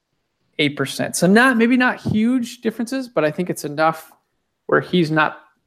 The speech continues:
he's not really able to take away anything from Philip Kohlschreiber's serve.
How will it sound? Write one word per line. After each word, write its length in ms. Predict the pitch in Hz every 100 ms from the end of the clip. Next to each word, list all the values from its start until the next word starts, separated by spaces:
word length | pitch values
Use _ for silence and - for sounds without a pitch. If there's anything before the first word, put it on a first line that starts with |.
| _
he's 180 | 160 175
not 160 | 160 147
really 220 | 143 139
able 160 | 135
to 100 | -
take 220 | - 139 139
away 160 | 135
anything 400 | 143 143 135 139
from 180 | 131 143
Philip 260 | - 139 -
Kohlschreiber's 560 | 151 147 - - -
serve. 400 | - 160 156 147